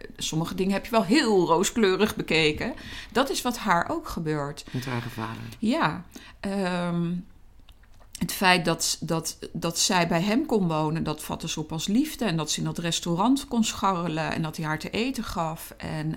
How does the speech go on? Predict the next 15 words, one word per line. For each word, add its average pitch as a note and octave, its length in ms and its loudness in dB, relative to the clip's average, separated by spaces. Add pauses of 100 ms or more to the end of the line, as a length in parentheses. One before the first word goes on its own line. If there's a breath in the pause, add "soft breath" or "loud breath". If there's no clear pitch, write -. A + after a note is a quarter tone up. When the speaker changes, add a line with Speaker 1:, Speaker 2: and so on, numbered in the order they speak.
Speaker 1:
dat E3 160 -4
beschouwde F3+ 460 -2
zij D#3+ 380 0
als D#3+ 220 -2
een F#3 80 -8
verbondenheid, F3+ 840 0
als D3+ 160 -8
liefde, E3+ 760 -2
als - 300 -2
zorg. F#3 540 -2 (640 loud breath)
En A3 160 8
later F3+ 280 2
komt D#3 240 -4
ze D3 120 -6
erachter, D3 420 -2